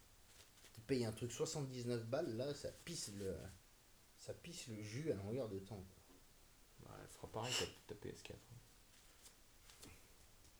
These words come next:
Speaker 1: Ne parle pas de ça, ça m'énervait.
Speaker 2: Bon, et on n'a pas fait la session veille, là. Il y a l'Atari Box qui est sortie, là.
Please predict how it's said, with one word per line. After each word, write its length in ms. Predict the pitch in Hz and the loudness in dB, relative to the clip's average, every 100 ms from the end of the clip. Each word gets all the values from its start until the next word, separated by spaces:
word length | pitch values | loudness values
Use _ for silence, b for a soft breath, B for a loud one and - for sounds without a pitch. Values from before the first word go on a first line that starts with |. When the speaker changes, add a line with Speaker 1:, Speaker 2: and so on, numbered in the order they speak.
| - - - - 92 | -18 -18 -18 -16 -8
Speaker 1:
Ne 40 | |
parle 200 | 90 92 | -2 -2
pas 120 | 98 | -2
de 80 | 104 | -2
ça, 120 | - | 0
ça 140 | 147 101 | 0 0
m'énervait. 400 | 87 92 90 90 B B B - - - - - - - - - - - - - - - - 98 - - - - - - - - - - - - - - | 0 0 0 -2 B B B -10 -14 -12 -12 -12 -14 -16 -14 -12 -12 -12 -12 -12 -14 -12 -10 -10 -12 -14 -16 -16 -16 -16 -16 -14 -14 -12 -12 -12 -8 12
Speaker 2:
Bon, 140 | 131 | 12
et 60 | 160 | 12
on 40 | 135 | 12
n'a 80 | |
pas 120 | 123 147 | 12 10
fait 140 | 180 | 10
la 80 | 165 | 10
session 340 | 170 151 165 | 10 4 6
veille, 220 | 156 170 131 | 8 8 10
là. 500 | 113 113 110 110 110 | 8 10 10 10 10
Il 80 | 113 | 12
y 40 | |
a 40 | |
l'Atari 340 | 120 120 151 151 | 10 10 10 10
Box 280 | 156 165 - | 8 6 4
qui 100 | 135 | 0
est 40 | |
sortie, 360 | 135 131 - | 0 0 0
là. 80 | 156 | 2